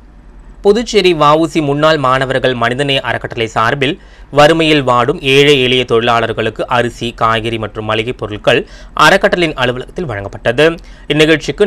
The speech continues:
நன்கொடை அளித்த புதுவையை சேர்ந்த சமூக சேவர்கள் சோஃப் அமலோர் பிராண்டோலி அவர்களுக்கு வ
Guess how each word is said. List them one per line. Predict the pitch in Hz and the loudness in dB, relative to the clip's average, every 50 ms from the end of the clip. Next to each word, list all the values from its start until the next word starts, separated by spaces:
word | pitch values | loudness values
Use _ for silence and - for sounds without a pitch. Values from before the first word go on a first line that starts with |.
| 170 | 2
நன்கொடை | 139 135 147 143 165 160 160 - 135 127 | 0 0 0 0 0 0 0 0 0 -2
அளித்த | 127 127 - 165 - 147 | -2 -2 -4 -4 -2 -2
புதுவையை | 139 135 135 135 135 135 - | -2 0 0 0 0 -2 -2
சேர்ந்த | 135 123 123 120 113 - 127 | -4 -4 -4 -4 -4 -2 -2
சமூக | 117 123 127 123 120 - | -4 -2 -4 -6 -4 -4
சேவர்கள் | 113 110 113 113 110 110 143 123 139 208 - - - - - - - | -4 -2 -2 -2 0 2 2 2 2 0 -4 -10 -20 -20 -20 -6 0
சோஃப் | - 170 170 160 160 - - 120 123 | 4 4 4 4 2 0 -4 -4 -2
அமலோர் | 120 117 113 110 127 180 - - - - - - | -2 0 0 0 0 -2 -2 -6 -18 -20 -6 0
பிராண்டோலி | - 131 127 135 139 135 139 123 117 110 127 - - 117 | 2 2 2 2 0 0 0 0 0 -2 -4 -4 -4 -4
அவர்களுக்கு | 107 110 104 113 110 - - - 147 151 160 - - - - - | -4 -4 -2 -2 -2 -2 0 0 0 0 0 -2 -8 -18 -6 0
வ | 135 | 2